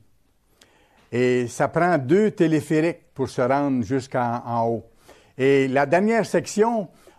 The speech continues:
on entre dans, comme un bloc de glace, mais en fait, on rentre dans la roche. Et là où on descend du téléphérique,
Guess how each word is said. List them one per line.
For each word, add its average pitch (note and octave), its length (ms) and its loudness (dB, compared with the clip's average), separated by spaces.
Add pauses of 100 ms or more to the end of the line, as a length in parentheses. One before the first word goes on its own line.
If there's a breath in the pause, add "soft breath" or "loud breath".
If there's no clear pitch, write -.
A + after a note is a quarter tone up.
on C3+ 240 2
entre D3 800 2 (680)
dans, C3+ 580 0 (200)
comme C#3+ 180 2
un C3+ 140 4
bloc C#3+ 340 2
de C#3 100 2
glace, C#3+ 380 -2
mais C3+ 100 -2
en B2 80 0
fait, D#3+ 220 -2
on B2+ 100 -2
rentre C#3 380 0
dans C3+ 400 -2
la A#2 420 0
roche. - 540 -4 (800 soft breath)
Et C#3+ 640 4
là F3 240 4
où F3 160 4
on C3+ 320 2
descend D3+ 600 0 (200)
du A#2+ 200 -8
téléphérique, C#3+ 800 0